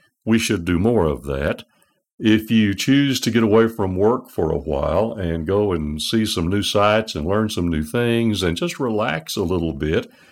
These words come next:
we should do more of that. Then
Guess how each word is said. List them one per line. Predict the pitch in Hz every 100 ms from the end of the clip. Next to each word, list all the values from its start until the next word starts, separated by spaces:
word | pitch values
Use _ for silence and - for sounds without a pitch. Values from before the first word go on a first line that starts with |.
| _ _ _
we | 107
should | 113 107 90
do | 90
more | 90 123 120 78
of | 71 76
that. | 71 71 104 - _ _ _ _ _ _
Then | 120 160 175 156 135 -